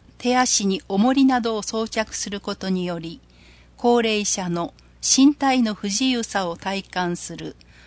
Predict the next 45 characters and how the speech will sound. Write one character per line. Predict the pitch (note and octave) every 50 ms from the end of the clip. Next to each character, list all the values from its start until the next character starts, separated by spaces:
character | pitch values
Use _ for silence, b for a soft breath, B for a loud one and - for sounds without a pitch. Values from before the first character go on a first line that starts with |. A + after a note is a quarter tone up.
| b b b b
高 | - A#3+ B3 B3+
齢 | B3 B3 A#3 A3+ A3
者 | - - G3+ F#3 D3+
疑 | C3 F3+
似 | F3 F#3 A3 -
体 | - A3+ A3 G#3+ G3+
験 | - - G3+ F#3+ F#3 F#3 F3
や、 | F3 E3+ D#3+ F3 - - b b b b b b b b
ベ | F#3 A3+
ッ | A#3+ A#3+ _
ド | - C4+ B3
で | C4 B3
の | A3 G3 G3 - - -
起 | F3
き | - - - B3+ B3
上 | B3 A#3+
が | A#3 A3+
り | A3 G#3+ G#3
の | G3+ G3
介 | - - - G3+ G3+ G3+ G3 E3+
助、 | D#3 - E3 - - - - - _ b b b b
車 | b - G#3+ G3+ A#3 A#3 A#3 A#3
椅 | A3+ A3 G#3+
子 | - - - G3
な | F#3+ F#3 F3 E3
ど、 | D3+ E3 D#3+ E3 - _ b b b b b b b b
六 | F#3 A3+ B3
つ | - - - - C#4
の | B3+ B3+ A3
ミ | F3+ E3 F#3
ッ | G3
シ | - - - - F#3
ョ | E3 E3
ン、 | D#3 - _ _ _ _ -
介 | - - A3+ A#3+ B3 A3+
護 | A#3 A#3
体 | - - A3+ A3 G3+ G3
験 | - - - E3+ D#3+ - - - _ b b b b b b G3
を | G3+ - G3+ - _ -
準 | - G3 G3 F#3+ F3+ E3 D3+
備。 | - B3+ - - - - - _ - b b b b b b b
参 | b - - A3 A3 A3 G#3+
加 | - G#3
者 | G3 - - F#3+ F3+ F3
は、 | F3 E3+ - -